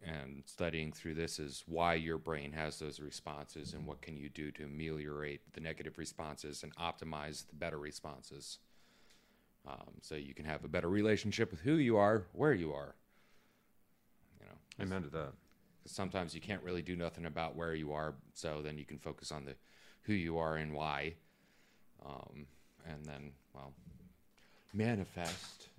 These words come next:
Speaker 1: and change the where you are, whether physically or emotionally or spiritually or intellectually. All the lees.
Speaker 2: Yes, yes. How to return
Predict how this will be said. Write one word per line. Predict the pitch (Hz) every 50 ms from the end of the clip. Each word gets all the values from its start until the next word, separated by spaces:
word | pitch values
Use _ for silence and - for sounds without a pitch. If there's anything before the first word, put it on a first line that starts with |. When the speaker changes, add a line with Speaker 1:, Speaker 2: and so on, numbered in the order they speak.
| - - - - _ - -
Speaker 1:
and | 80 82 78 78
change | - - 85 80 78 -
the | 69 80 80 76 69 67 - -
where | - 101 101 92
you | 85 78 71 67
are, | 65 69 67 67 - - - - - - - - - - - - - -
whether | 92 87 85 85
physically | - - 101 87 - 85 80 - 82 80 80 80
or | 73 76 78 78 78 78 76 - 76
emotionally | 78 80 80 78 76 - - 82 78 76 78 76 78
or | 76 64 67 71 69 67
spiritually | - - - 80 71 71 71 - - 78 73 73 73 71
or | 67 65 69 71 71 71 -
intellectually. | 80 80 76 76 76 76 73 - - - 73 71 69 69 76 71 - - _ _ - _ - - - - - - - - - - - - - - - - - - - - - - - - - - - - - - - - - - - - - - - -
All | 95 92 90
the | - 90
lees. | 85 82 85 82 80 82 82 80 - - - - - - - - - - - - _ - - - - - - - -
Speaker 2:
Yes, | 90 85 85 87 - - -
yes. | 98 95 95 98 90 87 - - - - - - - - - - - - _ _ _ _ _ - - - - - - - _ _ _ _ - - - -
How | - 131 135 147
to | 131 - - - 123 123 123 123
return | 107 90 85 - - - 117 113 117 113 113 113 113 104